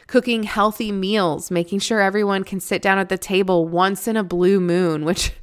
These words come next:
<laughs> seems so hard to achieve, or prepping their lunchboxes for the day, the extra little bit of love or care that you put into those, the little note that you leave them. Overtime hours are the hours that I know, Mama, <laughs> you spend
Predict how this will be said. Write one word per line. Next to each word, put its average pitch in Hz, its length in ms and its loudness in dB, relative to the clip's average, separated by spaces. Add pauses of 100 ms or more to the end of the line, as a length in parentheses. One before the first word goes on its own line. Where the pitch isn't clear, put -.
<laughs> - 180 -18
seems 254 380 0
so 226 260 2
hard 214 280 2
to 220 100 -2
achieve, 190 560 -2
or 190 400 0
prepping 233 400 0
their 233 140 2
lunchboxes 202 760 -2
for 180 140 0
the 170 100 0
day, 170 220 0
the - 140 -2
extra - 340 -4
little 220 180 0
bit 196 160 0
of 175 160 -2
love 175 260 0
or 175 80 0
care 175 340 -4
that 175 120 -6
you 180 120 -6
put 175 220 -4
into 165 300 -6
those, 170 300 -4
the 165 80 -4
little 185 280 -2
note 196 320 -2
that 180 160 0
you 175 100 -6
leave 156 220 -6
them. - 300 -12 (840)
Overtime 254 460 4
hours 226 460 6
are 196 200 8
the 190 160 4
hours 196 440 6
that 180 520 6
I 202 360 4
know, 208 240 2
Mama, 262 520 4 (160)
<laughs> - 60 2
you 233 400 2
spend 233 680 0